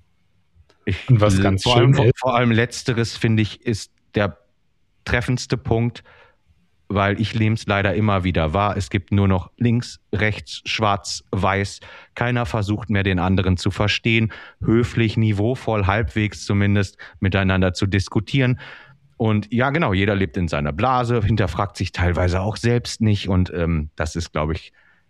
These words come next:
Speaker 1: äh, eine Entwicklung, die vor allem die sozialen Medien gebracht haben. Und das finde ich eine Scheißentwicklung.
Speaker 2: Ich hätte dir dieses Zitat ja wahnsinnig gerne vorgelesen, ähm,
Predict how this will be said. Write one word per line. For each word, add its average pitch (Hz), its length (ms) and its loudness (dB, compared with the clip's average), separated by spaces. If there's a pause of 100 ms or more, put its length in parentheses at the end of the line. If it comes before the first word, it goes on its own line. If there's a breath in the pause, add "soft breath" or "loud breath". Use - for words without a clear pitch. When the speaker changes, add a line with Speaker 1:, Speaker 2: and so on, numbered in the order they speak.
(100)
Speaker 1:
äh, 78 360 0
eine 87 240 2
Entwicklung, 85 540 0
die 80 140 -2
vor 62 200 -2
allem 76 200 0
die 82 100 0
sozialen 73 480 -2
Medien 76 300 -2
gebracht 76 420 -6
haben. 76 300 -2
Und 76 120 -4
das 76 140 -6
finde 76 220 -4
ich - 260 -12 (300)
eine 87 100 -2
Scheißentwicklung. 69 760 -6 (840)
Speaker 2:
Ich - 180 2
hätte 113 200 2
dir 101 180 2
dieses 98 360 0
Zitat 101 360 0
ja 98 160 2
wahnsinnig 107 480 4
gerne 101 400 2 (140)
vorgelesen, 120 800 4 (580 loud breath)
ähm, 104 560 4